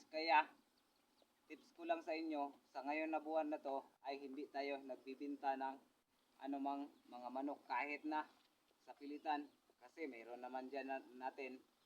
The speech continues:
Ito ang tandaan natin, mga ka-farmers, na dapat nating pag-ipunan para hindi tayo sa pilitang magbinta. Kasi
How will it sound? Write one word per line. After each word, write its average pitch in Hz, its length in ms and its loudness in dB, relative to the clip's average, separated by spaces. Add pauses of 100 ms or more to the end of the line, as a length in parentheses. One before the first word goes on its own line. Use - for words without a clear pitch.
(360)
Ito 165 160 -6
ang 170 240 4
tandaan 156 460 8
natin, 151 260 0
mga 147 240 2
ka-farmers, 147 480 0
na 143 140 -6
dapat 151 320 4
nating 143 260 -4
pag-ipunan 135 640 -6
para 131 240 0
hindi 139 240 -6
tayo 135 400 -2 (160)
sa 123 80 -16
pilitang 131 480 -6
magbinta. 123 560 -4 (560)
Kasi 156 400 -2